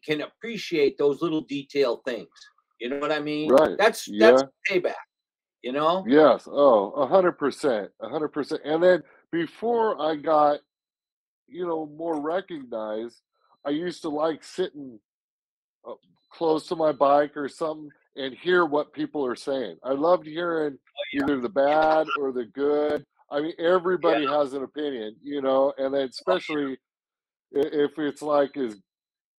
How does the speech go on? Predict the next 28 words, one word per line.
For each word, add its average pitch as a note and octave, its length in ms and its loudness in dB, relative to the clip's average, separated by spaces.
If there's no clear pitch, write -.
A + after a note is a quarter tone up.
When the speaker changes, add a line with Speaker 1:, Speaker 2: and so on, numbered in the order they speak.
Speaker 2:
his B2+ 260 -8
g-, C3 160 -14
this B2+ 200 -6
guy C#3+ 500 8
and B2+ 400 0
he B2 80 -10
has C3 180 -4
his A2+ 200 -12
chick C#3+ 340 -4
with C3+ 200 -4
him C3 180 -6
and B2 100 -10
he's G#2+ 140 -16
trying C3 180 -10
to A#2+ 100 -8
act B2 180 -10
like A#2 200 -10
he, G2+ 180 -18
he's A#2+ 120 -16
trying C#3 240 -2
to A2+ 60 -8
school C#3+ 380 0
her B2 180 0
on A2+ 200 0
bikes A#2 400 0
or B2+ 140 -2
something C3+ 320 -4
like B2+ 200 -2